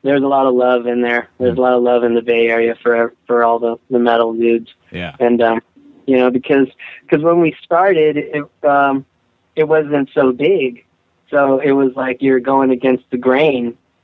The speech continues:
Speaker 1: And then a-, at one point it all just,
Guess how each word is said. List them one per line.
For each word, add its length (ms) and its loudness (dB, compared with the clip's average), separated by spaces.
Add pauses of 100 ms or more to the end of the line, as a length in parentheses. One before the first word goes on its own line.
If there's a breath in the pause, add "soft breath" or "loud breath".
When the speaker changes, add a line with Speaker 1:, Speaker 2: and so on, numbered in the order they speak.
(120)
Speaker 1:
And 180 0
then 260 0
a-, 220 -2
at 160 -2
one 280 -2
point 380 0
it 80 0
all 220 2
just, 240 -4